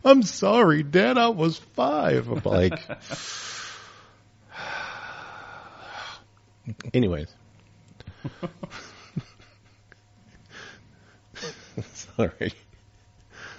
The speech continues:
So I was determined. I'm like, "All right, I'm gonna find some books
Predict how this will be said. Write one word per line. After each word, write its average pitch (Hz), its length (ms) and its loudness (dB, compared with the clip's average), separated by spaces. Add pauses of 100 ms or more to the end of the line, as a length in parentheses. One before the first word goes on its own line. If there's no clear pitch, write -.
(960)
So 117 200 6
I 107 140 4
was 110 160 2
determined. 90 480 -2
I'm 87 200 -4
like, 87 200 -6
"All 95 100 -2
right, 92 180 -6
I'm 87 120 -8
gonna 87 100 -4
find 139 300 0
some 117 140 -6
books - 440 -6